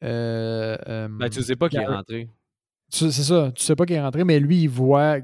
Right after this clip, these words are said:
Speaker 1: Garrett en train de libérer, euh, la fille. Fait qu'il lui tire dessus avec le shotgun.
Speaker 2: Sideways, là. Tu sais, c'est comme du coup, de
Speaker 1: Sideways, ouais.
Speaker 2: côté, ça, moi, ça m'a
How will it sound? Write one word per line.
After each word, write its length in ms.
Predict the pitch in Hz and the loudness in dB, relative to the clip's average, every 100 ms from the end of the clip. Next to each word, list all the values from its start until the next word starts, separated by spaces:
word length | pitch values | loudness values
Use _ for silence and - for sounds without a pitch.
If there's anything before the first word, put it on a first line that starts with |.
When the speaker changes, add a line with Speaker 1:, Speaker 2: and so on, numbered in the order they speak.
| 139 | -4
Speaker 1:
Garrett 420 | 139 127 135 147 | -2 2 2 0
en 100 | 123 | -4
train 220 | - 139 | -4 -4
de 240 | 139 120 123 | -4 -2 -2
libérer, 1040 | 120 123 131 123 120 110 131 135 139 131 - | -2 -4 -2 -2 -4 -4 -4 -2 -2 -4 -8
euh, 300 | 117 110 110 | -8 -8 -8
la 160 | 117 113 | -8 -8
fille. 500 | - 143 180 175 135 _ _ _ _ _ _ _ - | -2 0 0 -2 -6 _ _ _ _ _ _ _ -12
Fait 260 | - 123 - | -6 -6 -6
qu'il 320 | 131 123 117 | -8 -6 -6
lui 1000 | 113 117 117 113 113 113 113 113 113 113 | -6 -6 -6 -6 -8 -8 -8 -10 -10 -10
tire 260 | - 151 135 | -4 -2 -2
dessus 220 | 120 - | -2 -4
avec 200 | 127 117 | -6 -6
le 80 | 117 | -10
shotgun. 360 | 113 104 113 117 _ _ _ | -10 -10 -12 -14 _ _ _
Speaker 2:
Sideways, 680 | - - 127 120 113 107 101 101 | -14 -6 -4 -2 -2 -4 -6 -10
là. 80 | |
Tu 60 | 101 | -6
sais, 100 | 147 | -6
c'est 80 | 135 | -2
comme 180 | 139 127 | -4 -4
du 80 | 120 | -6
coup, 200 | 139 135 | -2 0
de 60 | |
Speaker 1:
Sideways, 160 | 127 117 | 0 2
ouais. 60 | 139 | 0
Speaker 2:
côté, 280 | 127 151 156 | 0 -2 -2
ça, 260 | 156 113 113 | -2 -4 -2
moi, 140 | 139 | -2
ça 140 | 147 117 | -2 -2
m'a 180 | 107 | -2